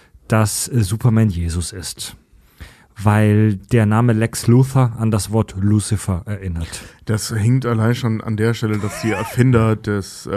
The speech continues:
Speaker 2: ähm, Superman beide Juden waren und Jesus in der jüdischen, äh, im jüdischen Glauben
Speaker 1: Mhm.
Speaker 2: nicht wirklich eine Rolle spielt.
Speaker 1: Okay.
Speaker 2: Also
Speaker 1: Okay.
Speaker 2: glaub ich nicht, dass die Jesus gebaut haben. Also
Speaker 1: Mhm.
Speaker 2: Moses liegt da deutlich näher.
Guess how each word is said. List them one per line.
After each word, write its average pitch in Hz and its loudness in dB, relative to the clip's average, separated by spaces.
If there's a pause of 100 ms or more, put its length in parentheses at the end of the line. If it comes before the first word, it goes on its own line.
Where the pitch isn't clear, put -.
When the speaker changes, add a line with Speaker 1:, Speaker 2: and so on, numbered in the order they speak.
(380)
Speaker 2:
ähm, 95 -8
Superman 98 -6
beide 107 -2
Juden 104 -2
waren 101 -4 (120)
und 95 -2
Jesus 107 0
in 113 -2
der 104 2
jüdischen, 98 0 (1000)
äh, 113 -2
im 104 -2
jüdischen 107 -4
Glauben 104 -6
Speaker 1:
Mhm. 107 -2
Speaker 2:
nicht 220 0
wirklich 143 2
eine 110 -2
Rolle 92 -8
spielt. - -18 (240)
Speaker 1:
Okay. 110 -2 (560)
Speaker 2:
Also 120 0
Speaker 1:
Okay. 117 -2
Speaker 2:
glaub 135 2
ich - -8
nicht, 160 2
dass 117 -2
die 123 2
Jesus 113 2
gebaut 90 -8
haben. 85 -14 (160)
Also 104 -4
Speaker 1:
Mhm. 107 0
Speaker 2:
Moses 127 2
liegt 120 -6
da 110 -2
deutlich 113 -4
näher. 87 -8